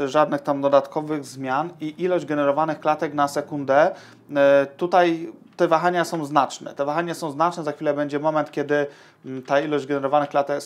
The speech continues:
na sekundę jest najniższa i ona wynosi dwadzieścia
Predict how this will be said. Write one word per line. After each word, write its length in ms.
na 180
sekundę 340
jest 160
najniższa 540
i 100
ona 220
wynosi 420
dwadzieścia 680